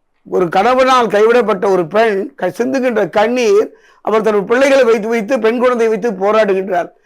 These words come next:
அந்த குழந்தையை ஒரு உயர்ந்த நிலையில் படிக்க வைப்பதற்காக போராடுகின்றார். தான் வேலை செய்த இடத்தில் சூழ்நிலை காரணமாக நீக்கப்படும் பொழுது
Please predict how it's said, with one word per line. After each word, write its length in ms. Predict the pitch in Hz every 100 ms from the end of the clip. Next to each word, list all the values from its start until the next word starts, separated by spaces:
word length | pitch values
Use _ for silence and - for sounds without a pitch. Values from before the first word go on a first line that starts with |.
| _
அந்த 220 | 196 208
குழந்தையை 440 | 196 233 262 285 277
ஒரு 120 | 233
உயர்ந்த 360 | 208 226 254 262
நிலையில் 300 | 240 226 208
படிக்க 340 | 202 226 247
வைப்பதற்காக 500 | 220 226 208 196 214
போராடுகின்றார். 840 | 196 196 202 196 202 185 190 - _ _ _ _
தான் 220 | 196 214
வேலை 260 | 226 277 277
செய்த 240 | 262 240
இடத்தில் 360 | 233 226 226 240
சூழ்நிலை 360 | 240 247 269
காரணமாக 480 | 233 220 220 214 208
நீக்கப்படும் 540 | 214 226 233 208 202
பொழுது 400 | 202 262 262 226